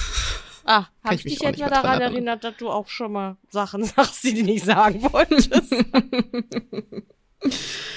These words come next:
Speaker 2: Ja.
Speaker 1: Ja, komm.
Speaker 2: Ist gut.
Speaker 1: ZuhörerInnen, es gibt jetzt eine Waffel mit weiße Schokoladekleckse und der Teig
Speaker 2: Mhm.
Speaker 1: selber ist ganz klassisch. Das ist jetzt leider keine vegane, äh, Variation.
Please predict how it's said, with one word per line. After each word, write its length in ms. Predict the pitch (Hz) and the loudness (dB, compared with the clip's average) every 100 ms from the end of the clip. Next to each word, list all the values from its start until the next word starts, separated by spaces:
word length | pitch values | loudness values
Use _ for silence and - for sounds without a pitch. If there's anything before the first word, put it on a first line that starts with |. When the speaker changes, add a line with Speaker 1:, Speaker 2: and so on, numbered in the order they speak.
| - - - - | -16 -18 -20 2
Speaker 2:
Ja. 0 | |
Speaker 1:
Ja, 520 | 339 320 285 359 440 | 6 8 8 6 4
komm. 80 | - _ - | 0 _ 4
Speaker 2:
Ist 160 | 311 - | 6 10
gut. 220 | 311 226 | 10 10
Speaker 1:
ZuhörerInnen, 800 | 285 285 269 - 269 254 262 262 - | 8 4 4 4 4 4 2 -6 -12
es 120 | 226 | -10
gibt 200 | 254 247 | -8 -8
jetzt 200 | 226 214 | -8 -8
eine 100 | 220 202 | -8 -4
Waffel 280 | 233 240 | -4 -4
mit 180 | 220 190 | -8 -4
weiße 300 | 196 214 - | -2 -4 -6
Schokoladekleckse 1200 | - - 196 185 220 269 247 247 247 - 254 247 254 _ _ | -14 -10 -4 0 0 -2 -4 -4 -4 -4 -2 -2 -4 _ _
und 180 | 214 208 | -6 -4
der 120 | 208 | -4
Teig 260 | - 214 220 | 0 0 0
Speaker 2:
Mhm. 60 | 139 | -2
Speaker 1:
selber 480 | 190 208 226 214 | 2 2 2 -2
ist 180 | - - | -4 -6
ganz 260 | 170 165 - | -6 -6 -4
klassisch. 680 | 240 240 262 262 262 - _ _ _ - | -2 0 0 -4 -4 -8 _ _ _ -8
Das 120 | 190 | -6
ist 180 | 214 - | -6 -6
jetzt 180 | 208 208 | -8 -2
leider 300 | 196 190 175 | 0 0 0
keine 360 | - 190 190 165 | 0 0 0 -4
vegane, 680 | 151 165 202 247 240 233 - | -2 0 2 0 -2 -2 -4
äh, 200 | 220 214 | -6 -2
Variation. 880 | 220 214 214 208 - 214 208 220 | -4 -2 -4 -4 -6 -2 0 0